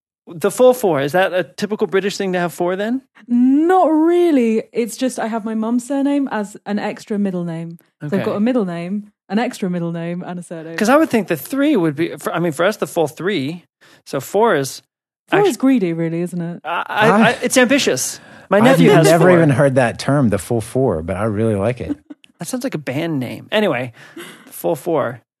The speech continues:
Speaker 1: Well, that's a
Speaker 3: So,
Speaker 1: lovely name.
Speaker 3: uh, Maddie, let's do a quick bio. Where are you from?
Speaker 2: I am from London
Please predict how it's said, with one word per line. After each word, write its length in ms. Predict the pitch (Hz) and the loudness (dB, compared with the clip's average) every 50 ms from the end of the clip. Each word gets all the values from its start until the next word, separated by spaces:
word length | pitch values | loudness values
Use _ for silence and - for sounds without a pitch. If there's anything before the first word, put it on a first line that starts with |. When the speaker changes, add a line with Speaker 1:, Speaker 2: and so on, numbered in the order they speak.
| _ _ _ _ _ _ _ | _ _ _ _ _ _ _
Speaker 1:
Well, 100 | - 151 165 | -8 -6 -4
that's 120 | 190 185 | -2 0
a 40 | - 135 | 2 2
Speaker 3:
So, 100 | 135 135 | 2 2
Speaker 1:
lovely 160 | 123 - 190 | 2 0 -6
name. 400 | 190 180 147 113 113 123 110 113 - | -6 -8 -8 -8 -10 -12 -16 -18 -14
Speaker 3:
uh, 460 | - 127 120 117 117 113 110 107 - - _ _ _ _ _ _ _ _ _ _ _ _ _ _ _ _ _ _ _ _ _ _ _ - | -8 -4 -2 0 0 0 0 -2 -4 -8 _ _ _ _ _ _ _ _ _ _ _ _ _ _ _ _ _ _ _ _ _ _ _ -4
Maddie, 460 | 123 120 120 117 113 110 104 98 - - _ _ _ _ _ _ _ _ _ _ _ _ - | -2 0 2 2 2 2 0 -2 -6 -14 _ _ _ _ _ _ _ _ _ _ _ _ -6
let's 180 | 123 117 - | -6 -4 -2
do 120 | - 123 113 | 0 -2 -2
a 40 | 104 | 0
quick 220 | - 127 113 107 | -2 -4 -4 -2
bio. 420 | 104 104 95 95 92 92 92 90 - _ - | -2 -2 0 0 0 -2 -4 -6 -8 _ -4
Where 160 | 107 107 110 | 0 2 2
are 20 | |
you 80 | 127 135 | 2 2
from? 360 | 127 - 113 104 107 123 127 - - _ _ _ _ _ _ _ _ _ _ _ _ _ _ _ _ _ - | 2 0 0 0 0 -2 -4 -6 -14 _ _ _ _ _ _ _ _ _ _ _ _ _ _ _ _ _ -2
Speaker 2:
I 320 | 220 220 226 233 240 254 | 0 2 2 4 4 2
am 280 | 277 - 254 269 254 247 | 2 2 2 2 2 0
from 400 | - - - 226 220 220 220 214 | 0 -2 -2 0 0 2 2 2
London 520 | 208 202 196 196 185 190 202 240 285 339 | 2 2 2 0 0 0 2 0 0 -2